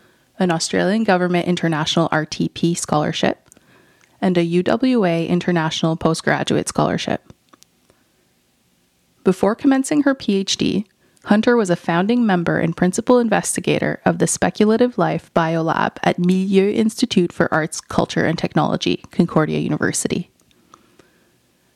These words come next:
Hunter's practice intersects techno-feminist witchcraft and biotechnologies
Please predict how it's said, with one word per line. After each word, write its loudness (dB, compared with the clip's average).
Hunter's 0
practice -4
intersects 0
techno-feminist 0
witchcraft 0
and 4
biotechnologies 0